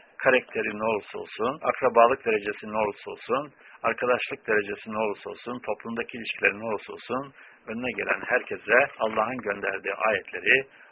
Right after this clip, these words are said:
apaçık anlatmıştır ve onlara gerçekleri söylemiştir, hiçbir şekilde gizlememiştir. Şöyle düşünmemiştir. Ya şimdi bu putperest araba, ben şimdi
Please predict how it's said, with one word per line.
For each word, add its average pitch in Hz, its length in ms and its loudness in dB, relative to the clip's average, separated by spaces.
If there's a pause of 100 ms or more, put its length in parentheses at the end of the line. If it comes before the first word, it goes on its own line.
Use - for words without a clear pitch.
(140)
apaçık - 600 -4 (320)
anlatmıştır 107 800 -4 (440)
ve 117 320 4 (560)
onlara 104 520 -2 (420)
gerçekleri 101 760 -6 (280)
söylemiştir, 110 640 0 (280)
hiçbir - 320 -6 (100)
şekilde 104 520 0 (360)
gizlememiştir. - 880 -14 (360)
Şöyle 160 280 10
düşünmemiştir. 147 680 0 (100)
Ya 143 120 12 (180)
şimdi 151 220 0 (140)
bu 156 160 -4
putperest 127 460 4
araba, 113 440 6 (120)
ben 147 120 12 (100)
şimdi 135 200 4